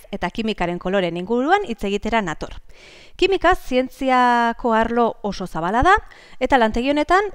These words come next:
ba, puntu asko ikusiko ditugu. Zer den P H A, e, koloren atzean ezkutatzen den kimika, eta, bueno, besteak beste,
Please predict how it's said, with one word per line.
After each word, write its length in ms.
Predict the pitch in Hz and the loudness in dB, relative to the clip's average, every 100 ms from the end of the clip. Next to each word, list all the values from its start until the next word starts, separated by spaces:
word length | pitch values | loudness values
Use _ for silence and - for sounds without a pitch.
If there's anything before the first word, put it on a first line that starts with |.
| - | -4
ba, 300 | 214 277 311 | 0 0 0
puntu 260 | - 233 214 | -6 -6 -4
asko 380 | 208 - 285 - 240 | -4 0 0 0 -6
ikusiko 380 | 220 220 214 196 | -8 -6 -4 -4
ditugu. 380 | 185 185 165 165 - - | -4 -6 -8 -8 -12 -18
Zer 240 | - 202 175 | -8 -6 -4
den 140 | 175 | -4
P 100 | 160 | -6
H 240 | 160 - | -6 0
A, 300 | 302 330 330 330 - - - - - _ | 2 4 2 -2 -10 -20 -20 -20 -20 _
e, 540 | 214 190 180 180 185 - | -2 0 0 0 -2 0
koloren 400 | 214 220 208 180 | 2 4 4 0
atzean 300 | 185 208 190 | -2 -2 -2
ezkutatzen 460 | - 190 180 190 175 | -4 -6 -4 -4 -6
den 80 | |
kimika, 540 | 175 330 320 285 277 277 | -2 -2 0 2 4 4
eta, 200 | 240 226 | 0 -2
bueno, 200 | 180 175 185 | -2 -2 -2
besteak 240 | 214 277 | 0 0
beste, 380 | 330 320 339 349 | -2 0 2 0